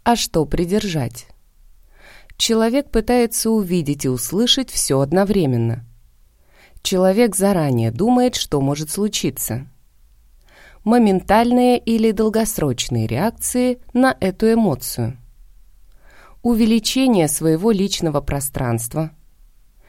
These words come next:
Человек располагается так, чтобы создать барьер перед собой, встает позади стола и так далее. Человек спорит без агрессии,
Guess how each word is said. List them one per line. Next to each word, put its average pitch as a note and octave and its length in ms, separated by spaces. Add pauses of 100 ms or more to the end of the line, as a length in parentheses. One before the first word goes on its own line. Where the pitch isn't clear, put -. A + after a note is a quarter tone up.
(280)
Человек G#3+ 520
располагается G#3+ 920
так, A3+ 320
чтобы E3 320
создать E3 560
барьер C#3 480
перед D3+ 300
собой, F3+ 540 (340)
встает D3+ 560
позади C#3+ 420
стола C#3 420
и A#3 80
так A3+ 240
далее. A#2+ 460 (1080)
Человек G#3 580
спорит D3 480
без C3 240
агрессии, G#3+ 720